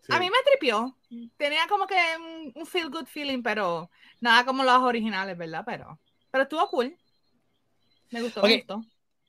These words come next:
Speaker 1: Ajá.
Speaker 3: Pregunta a todos, pero quiero empezar por Rafa.
Speaker 1: Ajá.
Speaker 3: ¿Qué es lo que, que nos atrae a este tipo de,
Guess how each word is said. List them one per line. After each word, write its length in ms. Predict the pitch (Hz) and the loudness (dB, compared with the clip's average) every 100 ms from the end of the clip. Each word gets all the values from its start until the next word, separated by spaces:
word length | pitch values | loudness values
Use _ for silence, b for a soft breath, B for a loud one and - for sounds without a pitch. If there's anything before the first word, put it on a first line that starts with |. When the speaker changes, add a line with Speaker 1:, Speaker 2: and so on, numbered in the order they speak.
| _ _ _ - | _ _ _ -18
Speaker 1:
Ajá. 200 | 117 107 - | -18 -18 -4
Speaker 3:
Pregunta 440 | 214 208 240 262 | 2 4 2 2
a 80 | 262 | 2
todos, 260 | 202 175 151 | 4 4 2
pero 320 | 196 180 190 | 4 4 4
quiero 180 | 190 208 | 4 4
empezar 280 | 214 214 220 | 4 2 4
por 160 | 208 | 4
Rafa. 340 | 175 156 135 113 _ _ _ | 4 4 2 -8 _ _ _
Speaker 1:
Ajá. 420 | 131 135 117 101 _ _ _ _ _ _ _ _ _ _ _ _ | -4 -2 -4 -10 _ _ _ _ _ _ _ _ _ _ _ _
Speaker 3:
¿Qué 140 | - | 2
es 80 | 247 | 4
lo 140 | 330 330 | 4 2
que, 260 | 311 277 - _ _ _ | 0 -2 -8 _ _ _
que 180 | - 233 | 0 2
nos 260 | 220 220 - | 4 0 2
atrae 520 | 202 202 202 202 190 196 | 0 4 4 6 4 2
a 80 | |
este 180 | 175 208 | 0 0
tipo 540 | 175 180 185 175 165 - _ _ _ _ | 2 2 4 4 2 -2 _ _ _ _
de, 360 | 165 143 165 156 | -10 0 0 0